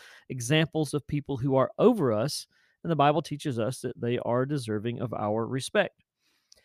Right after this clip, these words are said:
But it also says, "With a sincere heart,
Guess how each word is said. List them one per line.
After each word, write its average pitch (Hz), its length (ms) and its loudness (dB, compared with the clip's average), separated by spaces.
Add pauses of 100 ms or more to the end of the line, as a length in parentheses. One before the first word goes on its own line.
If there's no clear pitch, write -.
(320)
But 226 80 4
it 262 80 8
also 311 320 8
says, 160 480 2
"With 185 220 0
a 180 120 4
sincere 170 560 -2
heart, 147 520 2